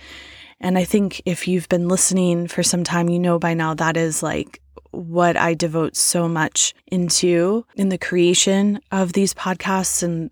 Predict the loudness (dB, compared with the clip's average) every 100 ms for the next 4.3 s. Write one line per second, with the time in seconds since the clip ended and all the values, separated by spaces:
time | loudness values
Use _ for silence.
0 | -6 -4 -2 -2 -2 -2 -2 -2 -2 0
1 | 0 2 2 0 0 0 0 -2 -4 -6
2 | -4 0 2 2 0 0 0 0 -2 -8
3 | _ _ -2 2 4 4 2 2 2 0
4 | 0 -2 -2